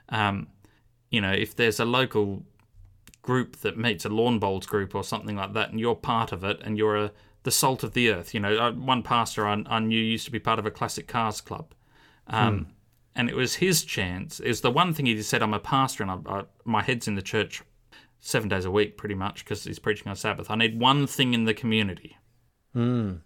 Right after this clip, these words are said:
Speaker 1: which is not a religious activity, where I'm not there in a religious capacity. I'm just there as a member."
Speaker 2: Hmm.
Speaker 1: Um, well, I commend that. Obviously, that took some of his time. Um, part of me feels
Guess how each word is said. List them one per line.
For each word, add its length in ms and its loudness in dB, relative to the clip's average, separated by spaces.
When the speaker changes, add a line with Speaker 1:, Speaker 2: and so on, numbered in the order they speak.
Speaker 1:
which 180 -4
is 100 -4
not 160 4
a 40 4
religious 420 0
activity, 540 -6
where 260 4
I'm 220 4
not 240 2
there 360 6
in 120 0
a 40 2
religious 360 0
capacity. 520 -4
I'm 120 0
just 240 -2
there 160 4
as 180 -2
a 60 0
member." 360 -4
Speaker 2:
Hmm. 360 2
Speaker 1:
Um, 380 2
well, 140 4
I 60 6
commend 380 0
that. 200 -14
Obviously, 340 2
that 220 2
took 160 -2
some 180 -2
of 100 -4
his 160 -4
time. 320 -4
Um, 540 2
part 320 2
of 100 -2
me 160 2
feels 800 -4